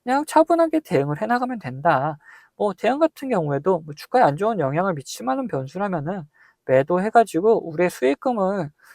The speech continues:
지켜나가면 되는 거고, 자, 반대로 매-, 변수가 굉장히 좋은 변수다. 뭐 주가에 엄청난 큰 상승을 예상할 만한 변수인데 그럼에도 시장 상황이 안 좋아서 주가가 조정을 받는다? 그런 경우 오히려 추가적인 매수를 해야겠죠.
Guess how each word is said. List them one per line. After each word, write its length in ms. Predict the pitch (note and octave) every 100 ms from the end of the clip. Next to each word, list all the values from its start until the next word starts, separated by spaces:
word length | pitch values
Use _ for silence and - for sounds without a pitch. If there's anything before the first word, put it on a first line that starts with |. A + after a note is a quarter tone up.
| _ _
지켜나가면 640 | - - B3 E3 D#3+ G#3+
되는 240 | E3+ C#3+ F3+
거고, 480 | B3 E3 D#3+ E3+ D3 _ _
자, 80 | -
반대로 600 | D3 G#3+ C4 B3 B3 D3+ D3
매-, 180 | D3+ D#3+
변수가 560 | - D#3+ - G#3 D#3
굉장히 440 | E3 C#3+ D3 F3+ F3
좋은 340 | - F3+ B3+
변수다. 480 | A3+ D3 C#3+ - C#3 _ _
뭐 100 | D#3
주가에 360 | D#3 - - G3+
엄청난 600 | E3+ D3 F#3+ G3 G3 G3
큰 220 | - G3+
상승을 480 | G3 B3 C#4 D4+ C#4+
예상할 400 | E3 D3 F#3 G3+
만한 280 | G3+ G3+ G3
변수인데 580 | F#3 C#3 D3 E3 A#3 F3 _ _ _ _
그럼에도 720 | - A3+ D4 C#4+ G3+ F#3+ F3+ D3
시장 240 | - C4+
상황이 340 | - E4 E4+
안 120 | F3 D#3
좋아서 240 | D3+ C#3+
주가가 460 | - - F#3 E3+ C#3+
조정을 380 | - C3+ G#3 C#4
받는다? 480 | B3 C#3+ C3 G#3 A#3 _ - _
그런 220 | - A3+
경우 200 | D4 C#4+ G3
오히려 220 | D#3+ F#3+
추가적인 540 | - - C#4 C#4 C4
매수를 440 | D#3 C3+ C#3 F3+ F3
해야겠죠. 640 | A#3 B3+ - - C3+ F3+